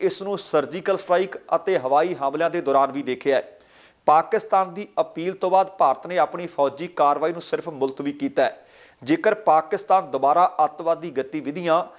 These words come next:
ਜਾਂ ਫੌਜੀ ਦਲੇਰੀ ਦਾ ਸਹਾਰਾ ਲੈਂਦਾ ਹੈ ਤਾਂ ਅਸੀਂ ਉਹਨਾਂ ਨੂੰ ਢੁਕਵਾਂ ਜਵਾਬ ਦਿਆਂਗੇ।" ਉਹਨਾਂ ਕਿਹਾ ਕਿ ਭਾਰਤ ਨੇ ਤਿੰਨ ਸਿਧਾਂਤ ਤੈਅ ਕਰ ਦਿੱਤੇ ਹੈ। ਪਹਿਲਾ ਇਹ ਕਿ ਜੇਕਰ ਭਾਰਤ ਤੇ ਕਿਤੇ ਵੀ ਅੱਤਵਾਦੀ ਹਮਲਾ ਹੁੰਦਾ ਹੈ ਤਾਂ ਭਾਰਤ ਆਪਣੇ ਤਰੀਕੇ ਨਾਲ ਜਵਾਬ ਦੇਵੇਗਾ।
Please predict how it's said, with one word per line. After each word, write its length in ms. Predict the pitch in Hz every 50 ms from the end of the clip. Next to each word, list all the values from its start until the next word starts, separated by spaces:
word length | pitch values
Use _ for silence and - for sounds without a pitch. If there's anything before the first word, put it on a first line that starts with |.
| - - _ _ _
ਜਾਂ 180 | 127 175 180 180
ਫੌਜੀ 480 | 180 - - 147 143 139 147 156 190 180
ਦਲੇਰੀ 340 | 139 147 143 147 147 160
ਦਾ 160 | 160 175 185 175
ਸਹਾਰਾ 380 | 180 180 170 139 120 123 135
ਲੈਂਦਾ 240 | 143 139 127 123 143
ਹੈ 260 | 139 - - - _ _ _ _ -
ਤਾਂ 220 | 170 - - 175
ਅਸੀਂ 200 | 165 - - 185
ਉਹਨਾਂ 180 | 190 185 190 196
ਨੂੰ 100 | 196 190 - -
ਢੁਕਵਾਂ 380 | 160 143 - 151 147 165 165
ਜਵਾਬ 340 | 139 127 131 131 131 135 117
ਦਿਆਂਗੇ।" 400 | 123 131 127 127 127 139 131 - - _ _ _ _ _ _ _ _ -
ਉਹਨਾਂ 240 | 165 185 214 226 220
ਕਿਹਾ 280 | 226 - 180 156 170 185
ਕਿ 180 | 180 196 202
ਭਾਰਤ 440 | 196 196 - 185 160 143 143 - 175
ਨੇ 120 | 175 185
ਤਿੰਨ 300 | 180 - - 165 165 175
ਸਿਧਾਂਤ 480 | 170 - 175 156 151 143 127 135 131 -
ਤੈਅ 100 | 175 180
ਕਰ 180 | 175 156 131 123
ਦਿੱਤੇ 260 | 127 - - 143 143
ਹੈ। 280 | 127 101 - - - - _ _ _ _ _ _
ਪਹਿਲਾ 340 | - 175 185 185 202 190 - -
ਇਹ 200 | 175 185 156 - - - _ _ _ _ _ _ _ _
ਕਿ 100 | - 135
ਜੇਕਰ 400 | 131 - 160 180 180 208 214 202
ਭਾਰਤ 460 | 202 - - 196 160 143 143 143 -
ਤੇ 220 | - - 190 190 185
ਕਿਤੇ 440 | 185 - 180 170 - - 196 202 190
ਵੀ 200 | 165 175 185 - _ _ 160 156
ਅੱਤਵਾਦੀ 440 | 156 - 175 160 165 160 156 175 156
ਹਮਲਾ 320 | 127 135 131 143 151 151
ਹੁੰਦਾ 240 | 131 127 117 131 135
ਹੈ 180 | 131 - - - _ _ _ _ _
ਤਾਂ 100 | 185 175
ਭਾਰਤ 500 | 175 - - 185 156 147 151 - - - - -
ਆਪਣੇ 340 | 165 160 160 - - 175 180
ਤਰੀਕੇ 500 | - _ 165 151 156 151 - - 170 165
ਨਾਲ 140 | 165 156
ਜਵਾਬ 380 | 151 - 135 123 127 123 127 127
ਦੇਵੇਗਾ। 480 | 127 123 120 135 139 131 127 - -